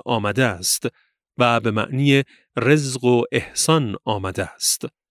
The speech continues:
و از این قبیل است کلامشان که می‌گویند: "من کان آمرا بالمعروف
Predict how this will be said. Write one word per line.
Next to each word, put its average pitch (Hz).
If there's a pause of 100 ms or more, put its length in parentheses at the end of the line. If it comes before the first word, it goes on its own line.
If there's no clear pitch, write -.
(720)
و 117
از 117
این 170
قبیل 151
است 165
کلامشان 139
که 120
می‌گویند: 127 (600)
"من 123
کان 160 (100)
آمرا 139
بالمعروف 123